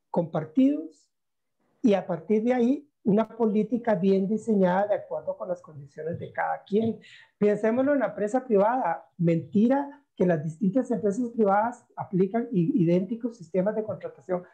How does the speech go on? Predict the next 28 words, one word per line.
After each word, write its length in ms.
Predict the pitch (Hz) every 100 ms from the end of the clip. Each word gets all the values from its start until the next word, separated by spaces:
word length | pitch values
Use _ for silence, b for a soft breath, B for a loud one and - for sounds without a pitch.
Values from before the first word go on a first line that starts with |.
| B 202
y 60 |
remuneración, 600 | 180 160 156 156 214 208
no 80 | 180
es 120 | 190
cierto. 600 | 214 240 - - 160 143 - _ b b b 123
Los 180 | 180
bancos 480 | 165 196 220 269 269
no 460 | 208 196 214 254 -
contratan 640 | - 185 190 202 208 247 240
a 80 | 180
la 100 | 156
gente 520 | 190 214 214 254 262 B
y 120 | - 175
no 160 | 175
la 100 | 208
remuneran 600 | 226 226 180 175 190 214 220
igual 480 | 160 170 190 202
que 80 | -
un, 300 | 175 175 175 _ _
que 100 | -
las 180 | 160 156
cadenas 320 | 151 160 196
de 80 | 196
supermercados 840 | 190 - 156 151 - 165 208 214 143
o 60 |
que 80 | 147
las 140 | 311
farmacias 560 | - 156 156 190 202